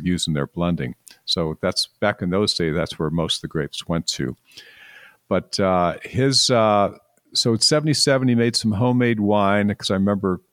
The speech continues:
being home. Where was I? I was in college. I remember being home and him dragging me down to the basement with a couple of demijohns of wine and making me taste it. It was okay. It wasn't great.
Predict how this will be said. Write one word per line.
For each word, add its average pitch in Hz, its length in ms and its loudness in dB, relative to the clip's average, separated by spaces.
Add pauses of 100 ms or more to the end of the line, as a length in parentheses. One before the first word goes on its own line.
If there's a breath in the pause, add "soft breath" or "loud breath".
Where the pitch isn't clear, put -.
being 92 220 0
home. 92 360 0 (1040 soft breath)
Where 120 140 0
was 101 260 0
I? 82 120 -6
I - 20 -4
was 104 120 -4
in 95 120 -2
college. 98 500 -2
I - 20 -6
remember 104 300 0
being 95 220 -2
home 98 360 -2
and - 220 -8
him 92 340 -6
dragging 95 320 -2
me 92 60 0
down 95 240 0
to 82 80 -4
the - 20 -6
basement 90 460 -4
with 107 220 -10
a 87 40 -4
couple 85 320 -6
of 82 120 -8
demijohns 82 760 -2
of - 280 -14 (320)
wine 87 420 -2
and 78 160 -8 (160)
making 85 260 -4
me 82 120 -4
taste - 420 -2
it. 82 120 -6 (220)
It 87 80 -12
was 85 300 -4 (320)
okay. 95 420 -2
It 73 120 -10
wasn't 80 260 -4
great. 78 320 -2